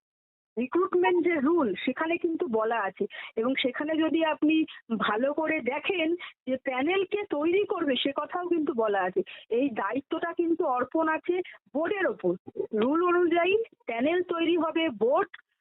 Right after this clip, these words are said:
ভোট করবে সেই প্যানেল, সেই প্যানেল তারপরে, আহ, বিভিন্ন ডিপিএসসি গুলোতে যাবে। কিন্তু এই ক্ষেত্রে আমরা দেখছি সেই প্যানেলগুলো কিন্তু তৈরি করেছে এস বাসুরা। এটা আমার বক্তব্য না, এটা কিন্তু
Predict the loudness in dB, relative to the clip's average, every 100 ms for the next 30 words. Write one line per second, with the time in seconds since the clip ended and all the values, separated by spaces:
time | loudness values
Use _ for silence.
0 | _ -2 -2 -2 -4 -2 -2 -2 -2 0
1 | 0 2 2 -2 -12 -14 -10 -6 -2 -2
2 | -2 -2 0 2 0 -2 -2 0 0 -2
3 | -4 -14 _ -6 -2 0 0 2 4 4
4 | 4 2 0 -2 -2 -2 0 2 0 0
5 | -2 0 -2 -4 -10 -16 -6 -2 0 0
6 | 0 0 -2 0 0 2 0 0 -2 -2
7 | -6 -4 -2 -2 -2 0 2 2 2 2
8 | 0 0 0 -2 -4 -12 -6 -2 2 2
9 | 0 -2 -2 -2 -2 -2 -2 -4 -2 -2
10 | 0 0 0 0 0 0 0 0 0 0
11 | 2 2 0 -2 -8 _ -4 -2 -2 0
12 | 2 2 0